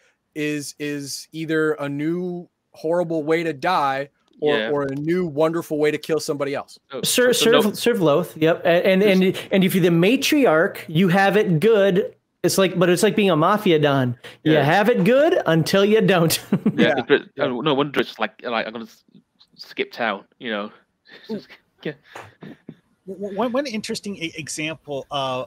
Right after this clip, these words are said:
Speaker 4: from Dragon Ball Z of, uh,
Speaker 2: Mm-hmm.
Speaker 4: characters who, uh, were i-, introduced as bad guys, but later became good guys. Okay, there's a lot of them, actually, but
Speaker 2: <laughs>
Speaker 1: Vegeta?
Speaker 4: in,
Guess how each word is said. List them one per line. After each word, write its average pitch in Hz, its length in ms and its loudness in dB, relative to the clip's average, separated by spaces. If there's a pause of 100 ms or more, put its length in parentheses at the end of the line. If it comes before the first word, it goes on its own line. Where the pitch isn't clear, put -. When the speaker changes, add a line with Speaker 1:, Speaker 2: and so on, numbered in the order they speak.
(140)
Speaker 4:
from 123 960 -6 (220)
Dragon 147 320 -8
Ball 135 180 -6
Z 139 260 -12 (400)
of, 139 320 -4
uh, 135 140 -2
Speaker 2:
Mm-hmm. 139 100 -12
Speaker 4:
characters 139 600 -6
who, 135 380 -10
uh, 117 320 -6 (580)
were 131 480 -2 (120)
i-, 160 120 -8 (220)
introduced 151 720 -10
as 127 420 -8
bad 170 280 -6
guys, 135 400 -6 (100)
but 127 320 -8
later 135 320 -8
became 127 420 -14
good 135 200 -12
guys. - 360 -16 (120)
Okay, 139 240 -10
there's 120 200 -14
a 123 40 -18
lot 101 220 -12
of - 160 -20
them, - 100 -20 (120)
actually, 113 500 -18
but 127 200 -6 (180)
Speaker 2:
<laughs> - 160 -20
Speaker 1:
Vegeta? 175 1160 -8 (280)
Speaker 4:
in, 113 100 -20